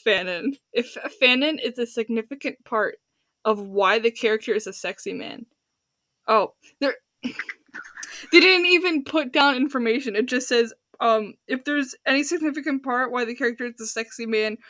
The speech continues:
or there's other important fandom, fan, Fanon information, make a section like this and put it here. There's literally no information on this character.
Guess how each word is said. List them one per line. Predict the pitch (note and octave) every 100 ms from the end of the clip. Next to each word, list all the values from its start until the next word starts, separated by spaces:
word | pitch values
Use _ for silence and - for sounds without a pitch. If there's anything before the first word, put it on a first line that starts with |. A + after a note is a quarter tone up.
| -
or | A#3+
there's | A#3 A#3 -
other | A#3 B3+
important | A#3+ B3+ A3+ G#3+ A3 - - -
fandom, | A3+ G#3+ G#3+ G3 - -
fan, | A#3 A3 G#3+ - A3+
Fanon | A#3+ A#3 A#3+ A#3
information, | B3 C#4 A#3+ G#3 A#3 A#3+ A3+
make | - A#3 A#3+
a | B3+
section | - B3 - A3+ G3+
like | G3+ G#3+
this | A3 F#3 - G#3
and | A#3+
put | - A3
it | -
here. | A3 F#3+ E3+ - - D#4
There's | C4+ D#4
literally | C4 C#4 D4 E4 D#4+
no | C4 B3+
information | C4+ E4 C4+ G#3+ D4 A#3
on | G3+
this | F#3+
character. | - G3 A#3+ -